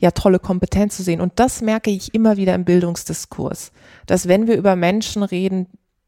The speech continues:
entweder die selber eingewandert sind oder deren Eltern eingewandert sind, dass es immer so einen Geschmack hat in Deutschland. Also es wird nicht als, hey, das ist eine coole Sache, da kommt jemand, die eine vielfältige Sozialisation hat und dann übrigens auch später,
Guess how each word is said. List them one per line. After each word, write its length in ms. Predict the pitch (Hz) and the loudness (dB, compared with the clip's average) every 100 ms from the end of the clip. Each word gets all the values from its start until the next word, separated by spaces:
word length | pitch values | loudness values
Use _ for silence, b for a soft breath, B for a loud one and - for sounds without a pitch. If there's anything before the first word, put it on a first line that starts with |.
| - | -2
entweder 360 | 185 180 175 | 0 2 2
die 140 | 170 165 | 2 0
selber 340 | 160 185 214 | 2 4 2
eingewandert 640 | - 208 208 202 202 202 | 2 0 0 0 2 0
sind 140 | - 190 | 0 -4
oder 100 | 175 | -2
deren 260 | - 160 | 0 -2
Eltern 320 | - 170 196 185 | 0 0 0 -2
eingewandert 640 | 156 160 165 160 160 160 | -4 -4 -4 -2 -2 -4
sind, 280 | - 165 - b b b b b | -4 -6 -6 b b b b b
dass 160 | - 208 | 0 2
es 180 | 214 - - | 0 -4 -2
immer 380 | 254 285 302 | 0 2 2
so 120 | 254 254 | 2 0
einen 120 | 254 | -2
Geschmack 500 | 254 - 233 254 - | -4 -4 -4 -4 0
hat 180 | 196 202 | -2 0
in 140 | 175 | 0
Deutschland. 460 | 160 165 - 180 - | 2 0 0 0 2
Also 140 | 190 | 2
es 200 | 196 - | -2 2
wird 320 | 202 277 - | 2 2 0
nicht 300 | 269 330 - - | -2 -2 -4 -2
als, 460 | 196 220 233 - - b b b | 4 4 4 -2 -16 b b b
hey, 220 | - 269 285 | 0 2 4
das 220 | 226 226 | 2 0
ist 120 | 208 | -2
eine 120 | 240 | -2
coole 340 | 233 - 240 208 | -2 -2 2 4
Sache, 420 | 190 220 226 220 | 4 2 2 2
da 140 | 208 | 2
kommt 340 | - - 269 - | -2 -6 -8 -4
jemand, 480 | 202 190 208 262 - b b b | 0 2 0 -2 -10 b b b
die 520 | 180 220 226 233 240 - - | -6 0 2 2 0 -4 -2
eine 440 | 208 208 208 202 _ _ - | 2 4 2 0 _ _ -10
vielfältige 600 | - 254 - 214 202 190 | 0 0 4 2 2 -4
Sozialisation 840 | 190 202 208 196 202 190 247 240 | -4 -2 -2 2 0 0 -2 0
hat 140 | 220 | 0
und 220 | - 220 220 | 0 0 2
dann 140 | 208 | 2
übrigens 360 | 233 226 214 - | -2 -2 -2 -2
auch 140 | 190 | -4
später, 640 | - - 247 285 214 135 | -4 0 2 4 2 2